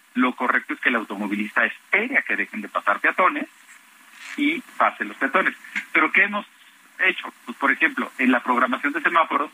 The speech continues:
se da una ventanita de unos diez, doce segundos para que crucen,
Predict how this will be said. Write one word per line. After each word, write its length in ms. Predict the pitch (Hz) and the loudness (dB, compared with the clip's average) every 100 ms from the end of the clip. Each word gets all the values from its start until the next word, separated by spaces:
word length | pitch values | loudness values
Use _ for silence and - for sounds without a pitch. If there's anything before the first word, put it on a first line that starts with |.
| _ - - - - | _ -20 -20 -8 0
se 120 | 135 | 4
da 300 | 147 156 - 147 | 6 6 4 -6
una 220 | 139 156 | -6 -4
ventanita 680 | 143 127 139 147 - 143 127 | -6 -4 -4 -4 -4 -2 0
de 100 | 123 | 0
unos 220 | 135 123 110 | 0 -2 -4
diez, 440 | 131 143 139 127 | 2 4 4 2
doce 280 | 131 123 143 | -6 -6 -6
segundos 480 | - 160 160 143 139 | -2 -2 -2 -6 -2
para 220 | 120 110 | 2 2
que 160 | 110 104 | 0 -4
crucen, 480 | 123 123 135 127 | -2 0 2 0